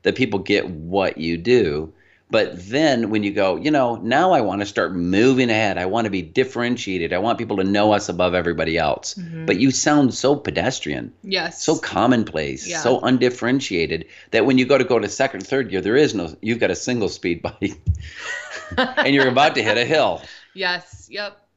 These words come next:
Speaker 1: Yeah.
Speaker 2: Yeah.
Speaker 1: So I don't know why people, so when we look at, uh, naming,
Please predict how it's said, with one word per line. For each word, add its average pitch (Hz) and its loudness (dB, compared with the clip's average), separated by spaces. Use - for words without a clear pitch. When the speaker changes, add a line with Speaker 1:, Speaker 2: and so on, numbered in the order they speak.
Speaker 1:
Yeah. 92 -2
Speaker 2:
Yeah. 104 -18
Speaker 1:
So 117 0
I 131 4
don't 180 -2
know 131 -2
why 127 -2
people, 123 -8
so 151 2
when 147 4
we 143 2
look 143 2
at, 151 -4
uh, 87 0
naming, 110 0